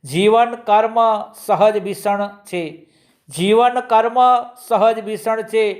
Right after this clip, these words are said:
તેનું સૌ સુખ કેવળ ક્ષણ છે. અદ્યપિ લક્ષણ અલક્ષ્ય ધૂંધળું છે, તો પણ વીર હૃદય હલચલ છે.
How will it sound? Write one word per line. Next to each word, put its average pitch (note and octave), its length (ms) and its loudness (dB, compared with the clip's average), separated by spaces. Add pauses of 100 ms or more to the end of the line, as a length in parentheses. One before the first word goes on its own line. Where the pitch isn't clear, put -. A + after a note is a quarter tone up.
(280)
તેનું G3 440 -4
સૌ G#3+ 280 0
સુખ G#3+ 520 -4
કેવળ F#3 400 2
ક્ષણ - 520 -6
છે. D#3 400 -14 (460)
અદ્યપિ A#3+ 600 0
લક્ષણ A3+ 600 0 (440)
અલક્ષ્ય A#3 760 0 (120)
ધૂંધળું G3+ 460 -2
છે, G#3+ 440 0 (280)
તો G#3 180 2
પણ G3+ 320 0
વીર F#3+ 500 -4 (360)
હૃદય F3+ 440 2 (360)
હલચલ F3+ 440 -2
છે. D3+ 500 -10